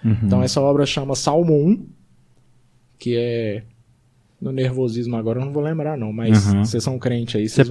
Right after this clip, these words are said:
Speaker 2: vão
Speaker 3: pet?
Speaker 2: lembrar.
Speaker 3: Isso aqui?
Speaker 2: Sim.
Speaker 3: Ó.
Speaker 2: Isso é uma ressignificação de algo. Isso aqui também, essa plataforma, isso aqui são, eu tive uma época com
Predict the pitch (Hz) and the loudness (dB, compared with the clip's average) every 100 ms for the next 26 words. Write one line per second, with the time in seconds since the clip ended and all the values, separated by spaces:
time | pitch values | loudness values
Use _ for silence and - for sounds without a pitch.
0 | 185 240 131 98 98 - 117 170 269 - | 8 8 4 2 0 0 4 4 4 -4
1 | - 185 175 175 147 156 - - 139 139 | 0 2 2 2 4 4 2 -2 -2 0
2 | 151 151 151 147 151 147 - 151 143 151 | 0 4 4 4 2 0 0 0 0 0
3 | 147 151 131 139 160 196 - 180 180 160 | 4 4 6 4 4 2 2 0 2 2
4 | 147 139 139 127 139 185 185 135 139 131 | 2 2 2 4 4 2 0 0 0 0
5 | - 139 160 156 139 151 156 - 160 160 | 0 0 0 0 0 0 -2 0 0 -2
6 | - 139 135 - 151 160 156 131 127 - | -2 -2 0 -2 0 0 0 2 0 -2
7 | 127 117 - 120 123 117 107 | -8 -6 -6 -4 -4 -4 -6